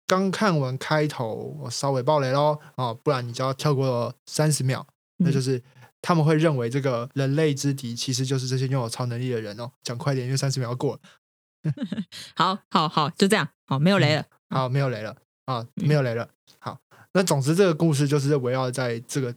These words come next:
Speaker 1: 部分。我一直觉得它这个部分其实是很像我们之前讲过的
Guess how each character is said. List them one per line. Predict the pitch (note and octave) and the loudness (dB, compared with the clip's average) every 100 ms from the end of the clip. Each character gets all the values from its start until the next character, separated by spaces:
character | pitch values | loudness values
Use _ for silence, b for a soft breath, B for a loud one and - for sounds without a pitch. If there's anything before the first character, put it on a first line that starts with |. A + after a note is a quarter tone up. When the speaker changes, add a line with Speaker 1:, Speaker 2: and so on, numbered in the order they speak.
| - | -6
Speaker 1:
部 | C#3+ A#2+ | -6 -4
分。 | - A2 - _ B B B | -8 -8 -12 _ B B B
我 | E3 | 0
一 | C4 | 2
直 | G#3 D#3+ | 2 4
觉 | C#3 | 4
得 | C3 | 2
它 | C3+ D#3 | 2 2
这 | D3+ | 2
个 | D3 | -2
部 | C3+ C#3 | 0 0
分 | C3+ | 0
其 | A#2+ B2+ | -2 -2
实 | B2+ | 0
是 | |
很 | C#3 A#2+ | 0 0
像 | C3+ | -2
我 | |
们 | A#2+ | -2
之 | |
前 | C3+ | -2
讲 | B2 A#2 | -4 -4
过 | C3 | -4
的 | B2 A#2 | -4 -4